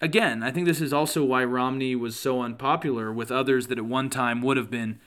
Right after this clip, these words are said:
his allies, because he did hold a mirror up to their con-, you know, their, their controversy, their hypocrisy,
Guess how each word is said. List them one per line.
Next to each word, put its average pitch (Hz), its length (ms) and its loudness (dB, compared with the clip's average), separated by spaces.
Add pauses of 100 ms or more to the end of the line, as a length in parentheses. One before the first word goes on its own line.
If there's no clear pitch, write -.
(220)
his 131 200 0
allies, 131 520 8
because 139 460 2 (240)
he 175 180 -4
did 185 280 12
hold 156 320 0
a 135 40 0
mirror 135 460 4
up 117 180 0
to 127 80 -2
their 120 160 0
con-, 143 720 0 (260)
you 156 180 -2
know, 135 140 4
their, 131 200 2
their 123 120 -2
controversy, 139 840 2
their 117 140 -6
hypocrisy, 135 840 2